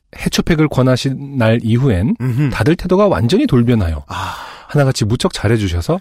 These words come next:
Speaker 2: 이게 무섭죠.
Speaker 1: 어,
Speaker 2: 네.
Speaker 1: 오전 수영이 놀랄 만큼 편해졌습니다.
Speaker 2: 그러니까 우리 무-,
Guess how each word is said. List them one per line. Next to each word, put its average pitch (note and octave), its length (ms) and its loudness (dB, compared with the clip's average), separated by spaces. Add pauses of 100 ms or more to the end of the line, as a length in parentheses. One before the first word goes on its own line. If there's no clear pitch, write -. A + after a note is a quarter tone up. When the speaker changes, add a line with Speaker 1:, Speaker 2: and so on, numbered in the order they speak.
Speaker 2:
이게 A#2+ 200 0
무섭죠. - 480 -8
Speaker 1:
어, D#2+ 500 -2
Speaker 2:
네. F#2+ 140 -4
Speaker 1:
오전 D#3 260 4
수영이 C#3 640 0
놀랄 A#2+ 340 2
만큼 C3+ 340 0
편해졌습니다. G2+ 840 -2
Speaker 2:
그러니까 G#2+ 260 -2
우리 D#3+ 300 -2
무-, A#2+ 240 -4